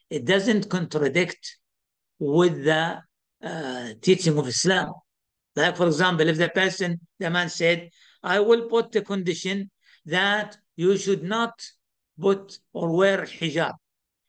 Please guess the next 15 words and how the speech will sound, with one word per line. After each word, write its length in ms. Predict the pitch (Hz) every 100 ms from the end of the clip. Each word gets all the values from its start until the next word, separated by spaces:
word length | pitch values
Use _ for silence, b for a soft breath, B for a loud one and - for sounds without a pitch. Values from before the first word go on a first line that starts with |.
| _
You 60 | 139
should 220 | 175 175
go 160 | 202
outside 760 | 190 202 190 - - 208 208 202 208 _ _ _
with 160 | - 165
your 240 | 180 170
hair 280 | 156 196 196
without 360 | 180 190 185 196
any 200 | 175 147
hijab." 280 | 139 120 107 - _ b b _
This 200 | 170 170
condition 460 | 180 165 185 196
is 120 | 170 131
not 200 | 151 -
valid. 340 | 127 110 98